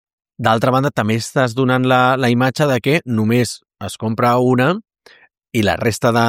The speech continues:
d'empreses d'aquest sector diuen, «Ja no té sentit competir, perquè estaré competint amb la carcassa d'una que ja ha estat, que ja ha estat comprada, no són les mateixes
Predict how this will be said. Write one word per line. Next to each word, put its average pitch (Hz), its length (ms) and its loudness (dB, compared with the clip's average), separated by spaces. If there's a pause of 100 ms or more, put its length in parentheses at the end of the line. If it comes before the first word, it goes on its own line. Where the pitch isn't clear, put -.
d'empreses 113 240 -2
d'aquest 113 220 -2
sector 135 180 -2
diuen, 110 160 2
«Ja 107 80 2
no 123 80 2
té 147 80 -2
sentit 110 320 -2
competir, 98 460 -4 (100)
perquè 95 240 -8
estaré 98 240 -2
competint 143 640 0 (100)
amb 107 160 0
la 98 80 0
carcassa 107 480 0
d'una 123 240 2
que 101 80 -2
ja 104 60 0
ha 101 60 -6
estat, 123 200 -2 (480)
que 123 160 0
ja 117 80 2
ha 110 60 0
estat 123 340 0
comprada, 135 540 2 (420)
no 120 320 2
són 123 160 0
les 92 140 0
mateixes 110 340 -2